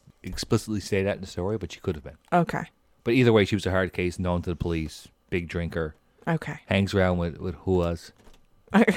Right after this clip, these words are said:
Speaker 1: So. Jacob left, and Michael Santi wakes up again and decide they all gonna go drinking again. So they go polish off the, the rest of the bottle of whiskey.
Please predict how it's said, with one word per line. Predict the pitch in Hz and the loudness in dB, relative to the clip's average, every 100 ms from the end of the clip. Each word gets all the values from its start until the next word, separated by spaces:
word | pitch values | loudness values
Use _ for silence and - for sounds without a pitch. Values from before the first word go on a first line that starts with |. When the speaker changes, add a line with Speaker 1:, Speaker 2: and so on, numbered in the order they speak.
| - | -2
Speaker 1:
So. | 73 73 - - - - - _ _ _ _ _ _ _ _ _ - | -10 -2 -2 -2 -16 -20 -20 _ _ _ _ _ _ _ _ _ -4
Jacob | 120 143 156 | 2 2 2
left, | 107 120 120 - _ _ _ _ | 4 2 2 -8 _ _ _ _
and | 98 101 104 101 101 95 92 - _ _ _ - | -8 -4 -4 -4 -4 -4 -8 -12 _ _ _ -4
Michael | 123 135 123 | -2 0 0
Santi | 104 120 113 110 | 2 2 2 2
wakes | 107 110 - | 0 0 -2
up | 117 | -4
again | 101 107 | 0 0
and | 107 101 | 2 0
decide | 95 110 | 0 0
they | 104 | 0
all | 101 | 0
gonna | 101 92 | 0 -2
go | |
drinking | 87 110 107 85 | -2 0 0 -4
again. | 76 76 | -6 -8
So | 90 | -6
they | 90 | -2
go | 95 | -2
polish | 92 104 104 | 2 0 0
off | 110 101 | -2 -2
the, | 98 | -2
the | 92 95 | -6 -2
rest | 104 98 | 0 0
of | 95 | -2
the | |
bottle | 90 82 90 | -2 -2 -2
of | |
whiskey. | 95 - 71 | -6 -6 -12